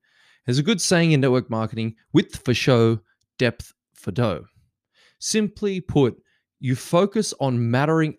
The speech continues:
a lot to a few people. Now, I'm gonna share with you how I get in front of six hundred and twenty-four thousand five hundred sixty-three people, plus or minus, every year, all right, from various sources. And that's free. I don't pay for that. I get a lot more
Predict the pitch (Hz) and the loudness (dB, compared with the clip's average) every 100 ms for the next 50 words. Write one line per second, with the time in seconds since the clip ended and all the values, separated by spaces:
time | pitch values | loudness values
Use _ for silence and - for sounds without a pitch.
0 | - 117 117 165 151 - - 117 - 113 | -6 -4 0 2 0 -2 -6 -4 -2 0
1 | 127 - 90 - _ _ _ - - 123 | 0 0 -6 -14 _ _ _ -14 -2 0
2 | 175 196 - 180 151 139 127 123 123 123 | 2 0 2 2 2 0 2 2 0 0
3 | 120 110 117 110 101 95 _ _ _ _ | -4 -4 -4 -4 -4 -6 _ _ _ _
4 | - - 175 - 156 139 117 - 139 127 | -8 -6 -4 -2 -2 -2 -4 -4 -2 -2
5 | - 120 110 - 104 101 113 101 - - | -2 -4 -2 -2 -2 -2 -4 -6 -6 0
6 | 143 143 135 120 117 110 - 135 - 127 | 2 2 0 -2 -2 -4 -6 -8 -8 -6
7 | 131 110 - 113 - 107 - _ _ _ | -4 -6 -4 -4 -2 -4 -6 _ _ _
8 | - 302 - 294 277 311 220 208 - - | -2 0 2 2 2 2 0 -2 -6 -8
9 | _ _ _ _ - 139 139 101 98 - | _ _ _ _ -2 0 0 0 -4 -8
10 | _ _ _ - 101 110 - 113 104 160 | _ _ _ -8 -4 -4 -4 -4 2 2
11 | 160 143 107 120 101 - 85 - 104 131 | 4 2 0 -4 -6 -8 -14 -14 -2 0
12 | 139 - - 170 104 95 98 107 - 147 | 0 -6 -2 0 0 -4 -4 -4 0 0
13 | 147 - 87 - - 98 113 - 107 123 | 0 -2 -10 -12 -16 -8 -8 -4 -2 4
14 | 143 165 160 143 131 104 87 | 6 6 4 4 4 4 -2